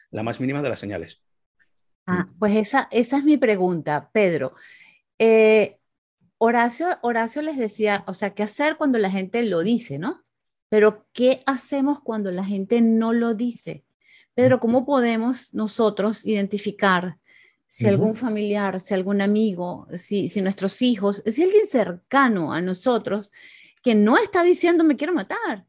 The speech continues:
Speaker 2: no me quiero morir"? No, no, no. Pero, ¿cómo podemos nosotros identificar que están bajo tal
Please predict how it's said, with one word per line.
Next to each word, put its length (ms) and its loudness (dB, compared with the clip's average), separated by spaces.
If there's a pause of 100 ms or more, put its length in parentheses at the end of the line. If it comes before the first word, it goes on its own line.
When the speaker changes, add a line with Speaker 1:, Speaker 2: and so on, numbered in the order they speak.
Speaker 2:
no 80 -6
me 160 -4
quiero 220 0
morir"? 380 -2
No, 180 0
no, 120 0
no. 280 -6 (280)
Pero, 320 -6 (220)
¿cómo 340 -2
podemos 320 -2
nosotros 440 -6
identificar 600 -4
que 100 -6
están 440 -4 (220)
bajo 400 0
tal 500 -2